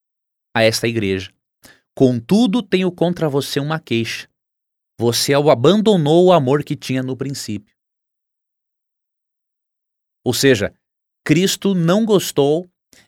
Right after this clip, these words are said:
de eles terem abandonado aquele primeiro amor por Cristo e pelas pessoas. E isso acontece com muitas igrejas hoje, por isso a mensagem à igreja de Éfeso é muito importante para hoje.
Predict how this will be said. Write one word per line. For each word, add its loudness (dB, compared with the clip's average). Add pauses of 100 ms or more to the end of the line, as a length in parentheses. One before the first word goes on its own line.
de -2
eles -2
terem 0
abandonado 0
aquele -2
primeiro -2
amor 2
por 0
Cristo -6 (300)
e 0
pelas -2
pessoas. -10 (1600)
E -4
isso -4
acontece -2
com -8
muitas -6
igrejas -6
hoje, -2
por -6
isso -8
a -8
mensagem -6
à -6
igreja -8
de -6
Éfeso -6
é -4
muito -6
importante -8
para -8
hoje. -6